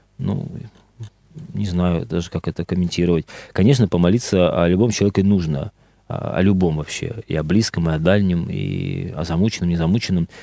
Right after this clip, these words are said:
Вот. Но, м, вот, э, рассуждать на тему,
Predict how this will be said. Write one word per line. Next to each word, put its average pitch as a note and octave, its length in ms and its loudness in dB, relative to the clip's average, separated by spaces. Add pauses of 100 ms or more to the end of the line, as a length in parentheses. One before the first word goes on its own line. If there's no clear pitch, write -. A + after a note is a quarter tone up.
(140)
Вот. E2+ 300 -2
Но, G2+ 340 0
м, F2+ 220 -8 (440)
вот, - 220 -8
э, F2+ 240 -2
рассуждать F#2+ 460 -2
на F#2+ 100 2
тему, G2 400 2